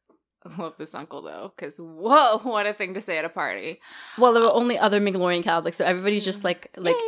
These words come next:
Speaker 1: Yeah, yeah.
Speaker 2: laughs it off, and
Speaker 1: Yeah.
Speaker 2: it's just like, "Oh, yeah, he just says some strange things." I'm like,
Speaker 1: Yeah.
Speaker 2: "No, there was some weight behind that statement."
Speaker 1: Yeah. So I would say, like, if I ever heard that, I, I did not hear that explicitly, but there was one thing when I started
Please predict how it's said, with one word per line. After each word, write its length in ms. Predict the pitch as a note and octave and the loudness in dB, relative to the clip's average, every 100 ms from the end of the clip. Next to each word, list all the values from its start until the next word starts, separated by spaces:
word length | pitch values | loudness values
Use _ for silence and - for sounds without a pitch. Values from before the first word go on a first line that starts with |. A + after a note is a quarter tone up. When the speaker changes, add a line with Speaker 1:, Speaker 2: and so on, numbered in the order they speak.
| A4+ | -2
Speaker 1:
Yeah, 140 | A#3+ D#3 | -2 0
yeah. 40 | |
Speaker 2:
laughs 380 | A#3+ A3+ A3 A3 | 6 6 6 4
it 100 | A3 | 4
off, 380 | G3 F#3+ G3 G#3 | 6 6 4 2
and 60 | G#3+ | 0
Speaker 1:
Yeah. 180 | F#3 | 0
Speaker 2:
it's 80 | G3 | -2
just 160 | G#3 G#3 | -4 -4
like, 120 | B3 | 0
"Oh, 180 | A#3 C4 | 4 4
yeah, 280 | A#3+ G#3+ G#3 | 2 2 2
he 100 | G#3+ | 0
just 220 | G#3 G#3+ | -4 -4
says 240 | - F3+ E3 | -2 -2 -2
some 140 | F3+ | -4
strange 320 | F3 E3 E3 - | -4 -6 -6 -6
things." 240 | F3+ E3+ | -4 -4
I'm 80 | D#3+ | -2
like, 140 | E3+ | -4
Speaker 1:
Yeah. 60 | - | 0
Speaker 2:
"No, 160 | F3+ D3+ | 0 2
there 220 | D3+ A#3 | 2 4
was 220 | G3 F3 | 2 0
some 340 | - C#3+ C#3+ | -2 -2 -4
weight 440 | C3+ C#3 F#3 F#3+ - | -6 -2 -2 -2 -6
behind 400 | D#3+ E3+ D#3+ E3 | -6 -6 -6 -4
that 200 | D3 - | -6 -6
statement." 420 | D3+ D#3 F2+ - | -10 -10 -12 -16
Speaker 1:
Yeah. 320 | G3+ G3 A#2+ - - - | -6 -6 -6 -10 -18 -18
So 200 | - F#4+ | -6 -2
I 140 | F4 G#4 | 0 0
would 160 | A4 | -2
say, 320 | - D#4 C4 B3+ | -4 -2 0 0
like, 500 | A3+ G3+ G3 - - _ _ _ | 0 0 -2 -6 -20 _ _ _
if 80 | G3 | -4
I 140 | A#3 G#3 | 0 2
ever 200 | G#3 G3+ | 2 -2
heard 240 | F3 D#3+ | -4 -4
that, 240 | F3+ G3+ - | -6 -6 -4
I, 120 | F#3 - | -6 -4
I 100 | G3 | -4
did 180 | F#3+ G3+ | -2 -4
not 200 | F#3+ F3+ | -4 -6
hear 140 | F#3 F3 | -6 -6
that 200 | E3+ D#3+ | -4 -4
explicitly, 840 | E3+ - F3 E3+ D3+ E3 D#3 C3+ - _ _ | -10 -14 -12 -12 -8 -6 -6 -8 -14 _ _
but 400 | F#3 - F#3+ E3 - | -12 -2 0 0 -4
there 220 | - G#3+ G#3 | -8 -4 -4
was 160 | G3+ | -4
one 180 | A3 B3+ | -6 -6
thing 420 | B3+ D4 C4+ A#3 | -6 -4 -4 -6
when 400 | G#3+ G#3 G3+ G3 - | -6 -6 -8 -10 -10
I 80 | F#3+ | -12
started 1040 | - - - F#3+ F#3+ F#3+ F#3+ F#3+ F#3 | -10 -10 -8 -8 -8 -8 -6 -6 -8